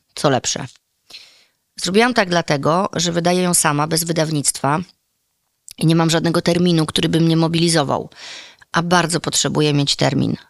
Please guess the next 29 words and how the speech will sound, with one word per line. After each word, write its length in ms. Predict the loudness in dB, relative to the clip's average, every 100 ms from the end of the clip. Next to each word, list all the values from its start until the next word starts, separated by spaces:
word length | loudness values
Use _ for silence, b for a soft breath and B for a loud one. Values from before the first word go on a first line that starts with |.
| -14
Chociaż 680 | 0 2 2 0 0 -4 -4
i 60 | -2
tak 260 | 0 0
jestem, 340 | 0 0 0 -2
jak 160 | -2
już 120 | -2 -2
wam 140 | 0
wspominałam 500 | -2 0 0 0 0
parę 200 | 0 0
razy, 200 | -2 -2
królową 520 | 0 2 2 2 2
deadline'u, 760 | 2 2 2 2 2 2 0 -2 B B B B B
więc 120 | -2 0
to, 120 | 2
że 80 | 2
ten 160 | 0
termin 320 | 0 0 0
teraz 300 | 0 0 0
jest 300 | 0 -2 0
i 20 | 0
on 60 |
jest 160 | 0 -2
odległy, 380 | 0 0 0 -2
bo 100 | 0
to 100 | -2
jest 160 | -2
w 80 | -4
tym 260 | 0 2 4
roku, 480 | 0 0 0 0